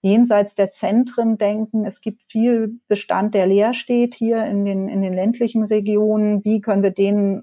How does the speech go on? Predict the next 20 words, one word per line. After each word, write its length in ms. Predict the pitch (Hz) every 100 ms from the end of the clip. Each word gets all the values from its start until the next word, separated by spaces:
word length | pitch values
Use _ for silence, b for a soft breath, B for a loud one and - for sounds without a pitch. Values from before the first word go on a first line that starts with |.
| -
aktivieren? 960 | - - 196 196 196 233 240 233 226 - b b b _ _ _ _ - B B B B B B -
Und, 440 | 202 202 196 190 202
ähm, 460 | 190 185 180 185 -
ja, 240 | - 175 160
das 180 | 180 185
ist 420 | 196 - - -
auch 220 | 190 196
das 400 | - 202 - - _
zentrale 640 | - 202 196 170 175 214
Thema 760 | 208 208 220 226 214 208 180 175
Wohnen 680 | 190 220 240 233 220 214 208
und, 580 | - 190 190 - - -
äh, 420 | 190 185 185 185
Bestand 680 | 190 - - - 226 240 - B B B B _
einer, 880 | - 190 190 185 180 180 - 185 175
ähm, 480 | 180 175 175 180 180 _ - -
äh, 80 | -
Ausstellung 800 | 156 - 196 269 - 254 247 240
und 160 | 185 -
Publikation. 840 | 226 196 180 175 - 175 190